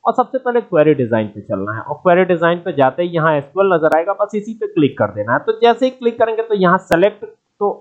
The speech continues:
कभी-कभी already लिखा हुआ मिल ही जाता है हमें। तो हमें क्या करना है, हमें यहाँ पर select करना है। किसको select करना है? तो यहाँ पर सबसे पहले हम select करेंगे, जैसे table को open कर देता हूँ, एक बार table देखिए,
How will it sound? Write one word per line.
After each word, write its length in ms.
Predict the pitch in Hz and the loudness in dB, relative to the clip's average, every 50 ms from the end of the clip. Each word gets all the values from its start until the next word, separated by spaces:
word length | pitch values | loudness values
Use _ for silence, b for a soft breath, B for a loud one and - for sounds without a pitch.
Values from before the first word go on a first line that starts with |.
| _ - | _ -2
कभी-कभी 400 | 190 175 175 185 208 196 185 196 - - | -2 -2 -2 0 -2 -2 -2 -2 -2 2
already 340 | 151 156 156 165 165 185 190 170 | 2 2 2 0 0 0 0 0
लिखा 260 | 147 143 143 160 180 | -2 -4 0 0 -2
हुआ 180 | 175 170 170 | 0 0 -4
मिल 200 | 165 143 135 139 | -6 -4 -6 -4
ही 140 | 139 160 170 | -2 0 0
जाता 300 | 151 131 110 107 - 110 | 2 0 -2 -2 -2 -4
है 120 | 107 107 104 | -4 -6 -6
हमें। 240 | 104 107 139 160 _ _ _ _ _ _ _ _ _ _ - - | -14 -16 -20 -20 _ _ _ _ _ _ _ _ _ _ -2 0
तो 60 | 208 | 2
हमें 260 | 185 202 202 214 220 | 2 2 2 0 -2
क्या 160 | 214 226 220 208 | 0 2 2 2
करना 300 | 208 160 127 127 127 123 | 2 0 0 0 -2 0
है, 180 | 139 165 190 185 - _ _ _ _ _ _ _ _ - | 0 -2 -2 -4 -6 _ _ _ _ _ _ _ _ 0
हमें 200 | 190 202 233 247 | 0 0 2 2
यहाँ 200 | 247 226 226 226 | 2 4 2 2
पर 180 | - 254 233 | 0 -2 -6
select 420 | - _ - 190 175 180 185 185 - | -6 _ 0 2 2 2 2 0 0
करना 240 | 143 117 113 107 | -4 -2 -2 -4
है। 100 | 107 113 - | -8 -8 -4
किसको 260 | - 196 - - 247 | -6 -6 -2 0 0
select 340 | 233 240 226 202 208 196 208 | 2 2 2 2 2 0 2
करना 240 | 196 175 170 170 160 | 0 0 2 2 2
है? 140 | 160 180 214 247 - _ _ _ _ _ _ - | 2 2 0 -2 -4 _ _ _ _ _ _ 0
तो 120 | 254 240 202 | 0 0 2
यहाँ 340 | 196 208 190 180 196 226 233 | 4 2 4 4 4 2 2
पर 180 | 233 247 233 | 2 -2 -4
सबसे 320 | 233 - 220 214 - 226 220 | -2 -2 -4 -4 -2 -4 -2
पहले 280 | 214 208 208 208 220 | 2 2 2 4 4
हम 280 | 214 196 214 214 202 208 _ _ _ _ _ - | 2 2 2 -2 -4 -14 _ _ _ _ _ -2
select 260 | 185 180 196 196 196 | 0 2 2 2 2
करेंगे, 320 | 220 202 196 180 156 170 | 2 0 0 0 -2 -2
जैसे 260 | 175 170 170 170 - 190 | 0 0 0 0 0 -2
table 380 | 190 - 185 175 185 196 208 | 0 0 0 2 4 2 2
को 160 | 202 202 202 | 2 0 -4
open 200 | 180 156 - 175 | -6 -2 -4 -4
कर 180 | 170 - 160 139 | 0 0 0 0
देता 200 | 143 135 139 170 | 0 -6 -6 -6
हूँ, 100 | 180 185 | -6 -6
एक 80 | 160 147 | -4 -4
बार 100 | 156 147 | -4 -2
table 280 | - 160 143 143 127 | -2 -4 -4 -4 -4
देखिए, 360 | 110 101 95 _ - 104 95 | -6 -8 -14 _ -20 -20 -20